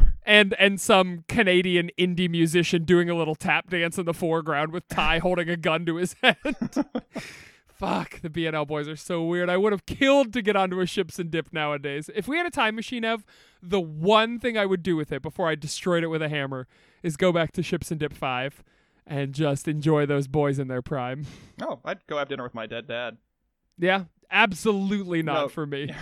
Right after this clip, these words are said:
Speaker 2: <laughs>
Speaker 1: <laughs>
Speaker 2: Okay.
Speaker 1: That would cause so many timeline problems. Uh, if my dad saw me as an adult, how would you explain that to your dad?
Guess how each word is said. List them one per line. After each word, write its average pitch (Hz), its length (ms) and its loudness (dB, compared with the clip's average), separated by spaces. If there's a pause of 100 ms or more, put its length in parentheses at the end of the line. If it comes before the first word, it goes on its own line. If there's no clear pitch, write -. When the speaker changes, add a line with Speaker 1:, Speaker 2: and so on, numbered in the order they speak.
(120)
Speaker 2:
<laughs> - 100 -20
Speaker 1:
<laughs> - 220 -6
Speaker 2:
Okay. 262 460 6 (400)
Speaker 1:
That 220 160 2
would 214 140 -2
cause 196 220 0
so 214 160 2
many 190 360 0 (220)
timeline 160 440 -4
problems. 143 540 -8 (420)
Uh, 156 220 0
if 151 80 -10
my 170 120 2
dad 175 320 2
saw 180 160 -2
me 170 220 -2
as 180 100 -2
an 175 100 -4
adult, 156 400 -6
how 359 180 2
would 440 100 0
you 403 100 0
explain 247 480 -2
that 151 200 -2
to - 80 -10
your 143 120 -6
dad? 135 300 -8